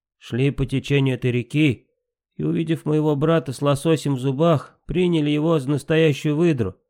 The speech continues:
Локи взял камень, осторожно подкрался к отру и метким броском убил его на месте. Захватив с собой добычу, асы подошли к нашему дому и попросились переночевать.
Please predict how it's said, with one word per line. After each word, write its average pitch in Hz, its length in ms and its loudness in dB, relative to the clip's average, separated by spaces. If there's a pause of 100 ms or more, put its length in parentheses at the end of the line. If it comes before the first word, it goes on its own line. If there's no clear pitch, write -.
(720)
Локи 139 360 -2
взял 127 300 -2
камень, 151 520 0 (100)
осторожно 135 680 -2
подкрался 139 680 0
к - 100 -8
отру 156 500 0 (520)
и 113 220 -4
метким 120 460 -2
броском 113 500 -2
убил 117 340 0
его 110 280 0
на 104 160 0
месте. 98 580 -4 (840)
Захватив 120 600 -2
с - 40 -16
собой 127 320 -2
добычу, 120 560 0
асы 123 520 0
подошли 139 440 -2
к 160 80 -10
нашему 143 440 -2
дому 151 380 2
и 131 100 0
попросились 139 680 -2
переночевать. 147 880 0